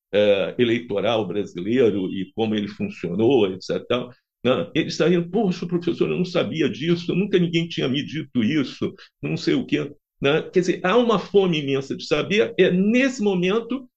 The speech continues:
em que se abole história, sociologia e filosofia no ensino médio. Como formar uma cidadania,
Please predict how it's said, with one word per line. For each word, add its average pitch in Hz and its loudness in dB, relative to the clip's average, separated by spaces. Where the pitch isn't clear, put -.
em 202 0
que 208 -4
se 196 -2
abole 165 4
história, 185 2
sociologia 160 0
e 180 -6
filosofia 165 0
no 170 4
ensino 131 0
médio. 101 -2
Como 285 4
formar 208 4
uma 156 4
cidadania, 131 0